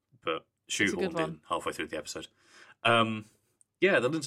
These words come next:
Speaker 1: dynamic is lovely. I love all of them. I, I, I root for Mister Skinner and, and
Speaker 2: And Bridget, oh.
Speaker 1: and Bridget so much.
Speaker 2: They deserve better.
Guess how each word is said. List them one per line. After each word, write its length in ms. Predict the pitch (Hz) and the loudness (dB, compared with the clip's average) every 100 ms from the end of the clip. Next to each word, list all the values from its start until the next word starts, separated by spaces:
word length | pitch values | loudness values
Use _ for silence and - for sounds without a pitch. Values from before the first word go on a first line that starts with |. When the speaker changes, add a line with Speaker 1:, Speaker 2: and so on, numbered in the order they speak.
| 156 | -2
Speaker 1:
dynamic 280 | 139 131 - | -2 -6 -6
is 100 | 113 | -2
lovely. 300 | 120 92 90 | -2 -2 -2
I 80 | 104 | 2
love 180 | 113 104 | 4 2
all 160 | 101 | 0
of 100 | 90 | -4
them. 140 | - 87 | -8 -2
I, 220 | 104 110 107 | 2 2 2
I, 180 | 110 107 104 | 0 -2 -4
I 40 | 104 | -8
root 320 | 98 113 - | -2 -2 -2
for 100 | - | -6
Mister 260 | 101 101 - | -6 -4 -4
Skinner 340 | - 107 98 | -4 -4 -4
and, 180 | 95 90 - _ _ - | -8 -12 -20 _ _ -6
and 360 | 95 90 87 - - | -6 -6 -8 -8 -6
Speaker 2:
And 140 | 208 196 | -6 0
Bridget, 440 | 196 180 180 175 - | 0 2 0 0 -4
oh. 320 | 185 170 - _ - | -8 -8 -12 _ -20
Speaker 1:
and 140 | 92 | -8
Bridget 340 | 98 95 95 - | -4 -2 -2 0
so 200 | 101 92 | -2 -2
much. 440 | 92 - - - _ _ _ _ _ | -6 -6 -8 -8 _ _ _ _ _
Speaker 2:
They 120 | 202 | -4
deserve 420 | 196 196 190 180 180 | -2 2 2 2 0
better. 460 | 170 - 147 156 | -6 -4 -4 -6